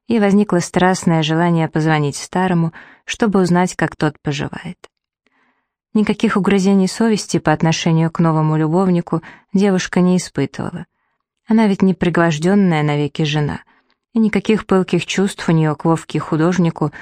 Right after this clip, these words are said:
так и не возникло. Да, ей нравилось проводить с ним время, но не более того. Ирина позвонила с работы в Москву, улучив момент, когда начальник отдела оставит ее подежурить на телефоне вместо секретаря.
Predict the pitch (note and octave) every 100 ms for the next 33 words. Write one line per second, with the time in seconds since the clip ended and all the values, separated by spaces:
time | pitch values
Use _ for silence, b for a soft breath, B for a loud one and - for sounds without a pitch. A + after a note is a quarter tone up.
0 | B _ E3 - D#3 D#3 D#3+ D3 G#2+ -
1 | - - _ _ _ b b b b b
2 | G3+ B3+ A#3+ F#3 F3+ A#3+ G#3+ D#3+ - E3
3 | D#3+ D3+ - E3+ E3 D#3+ E3+ G3 F3 D3+
4 | D3+ C#3+ D#3 D#3 C#3 - C#3+ - - _
5 | _ _ _ _ _ _ _ _ _ _
6 | F#3 F#3+ F#3 E3+ F3 F3 E3+ E3 D#3+ -
7 | E3 D#3 D3 C#3+ C#3+ D3 - - F#3 A3
8 | G3+ G3 G3 F3+ F#3 F3 F3 E3 - B
9 | B - E3 E3+ E3 E3 - E3 D#3 D#3
10 | D#3 D3+ F#3 E3 D#3+ - D#3+ D3+ - D3+
11 | D3 D3 D#3 D#3 D#3 C#3+ C#3 C#3 - C#3
12 | C#3 F3+ F3+ F3+ E3 E3 - D#3+ - -
13 | D#3 D#3 D3+ -